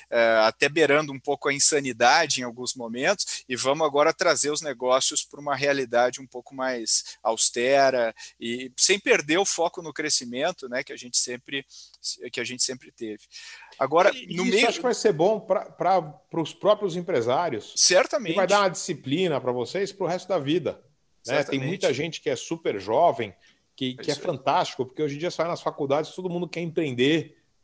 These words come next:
Speaker 2: né? É fantástico isso. Agora, essa disciplina de você ser dono do seu futuro, você não depender de ninguém pra te assinar um cheque a cada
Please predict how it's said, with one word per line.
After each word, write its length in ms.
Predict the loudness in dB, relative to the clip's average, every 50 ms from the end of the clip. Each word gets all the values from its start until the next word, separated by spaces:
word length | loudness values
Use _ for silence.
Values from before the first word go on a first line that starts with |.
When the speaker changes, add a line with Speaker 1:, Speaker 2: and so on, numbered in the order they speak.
| _ _ _ _ _ _ _ _ _
Speaker 2:
né? 260 | -6 -6 -4 -2 -4
É 60 | -4
fantástico 680 | 2 4 4 6 6 6 6 6 4 2 0 0 2
isso. 240 | 2 2 2 0 -4
Agora, 400 | -2 0 0 0 0 -2 -4 -10 -18 _ _ _ _ _
essa 220 | -14 -6 -6 -6 -6
disciplina 680 | -4 -4 -4 -4 -6 -4 -6 -4 -2 -2 -2 -2 -4
de 100 | -4 -4
você 380 | -4 -4 -4 -4 0 0 0
ser 200 | 0 0 -4 -6
dono 380 | -6 0 2 4 4 4 2 0
do 100 | -2 -4
seu 200 | -4 -2 -4 -4
futuro, 640 | -2 -6 -8 -10 -4 -2 0 0 2 0 -2 -4 -8 _ _ _ _ _ _ _
você 280 | -6 -4 0 0 2
não 160 | 2 2 2
depender 440 | 2 0 0 0 0 2 2 2 2
de 140 | 0 -2 -6
ninguém 320 | -6 -4 -2 -2 -2 -2
pra 140 | -2 -4 -6
te 80 | -6 -8
assinar 260 | -8 -6 -6 -4 -4
um 100 | -4 -6
cheque 380 | -6 -2 0 0 0 0 -4 -8
a 60 | -4
cada 440 | 0 0 0 2 2 2 2 0